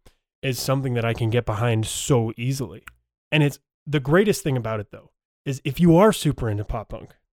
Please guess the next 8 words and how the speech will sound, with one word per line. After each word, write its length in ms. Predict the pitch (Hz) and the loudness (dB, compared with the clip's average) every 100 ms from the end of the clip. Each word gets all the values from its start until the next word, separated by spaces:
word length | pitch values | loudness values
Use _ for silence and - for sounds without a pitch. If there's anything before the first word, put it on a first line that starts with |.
| _ _ | _ _
you 280 | 147 160 254 | 2 6 6
too 420 | - 254 254 107 - _ _ | 4 2 2 0 -6 _ _
can 220 | - 151 | 0 2
get 180 | 135 131 | 2 0
behind 380 | 131 107 117 95 | 0 -2 -4 -8
it, 60 | - _ _ _ _ _ - | -18 _ _ _ _ _ -2
right? 220 | 131 156 _ _ _ | 0 0 _ _ _
Because 460 | 156 151 165 151 | 0 2 2 2